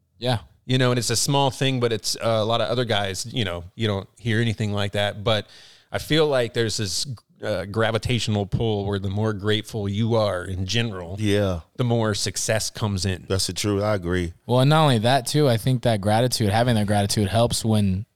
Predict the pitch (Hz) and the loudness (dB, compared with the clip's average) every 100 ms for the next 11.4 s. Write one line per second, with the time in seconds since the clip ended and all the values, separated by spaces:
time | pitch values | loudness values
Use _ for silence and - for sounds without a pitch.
0 | _ _ _ - - 123 110 113 101 123 | _ _ _ -10 -4 0 2 0 2 2
1 | 117 110 101 101 98 101 95 110 110 107 | 2 2 2 0 0 -2 0 2 4 2
2 | 104 104 101 - 127 113 120 107 95 92 | 2 0 0 2 2 2 0 2 0 -2
3 | - - - 110 107 104 101 95 113 110 | -6 -12 -4 0 2 2 2 2 2 2
4 | 104 101 107 107 104 98 95 123 120 101 | 0 0 2 2 0 0 2 2 2 0
5 | - 117 127 113 101 113 110 101 104 101 | -2 0 2 2 0 -2 -4 -2 0 2
6 | 95 95 98 98 98 95 95 87 - 131 | 0 0 0 0 0 0 0 -2 -2 0
7 | 117 127 135 110 120 113 123 120 113 104 | 2 4 4 2 2 2 2 2 0 0
8 | 110 117 107 117 143 131 117 113 113 - | 0 2 2 2 2 0 0 0 -2 -2
9 | 123 139 - - - 120 110 113 107 110 | 2 2 0 -8 -2 2 4 4 2 2
10 | 107 110 131 - 110 101 101 104 104 98 | 2 2 2 2 0 0 -2 0 2 0
11 | 95 - - 107 | -2 -8 -6 -4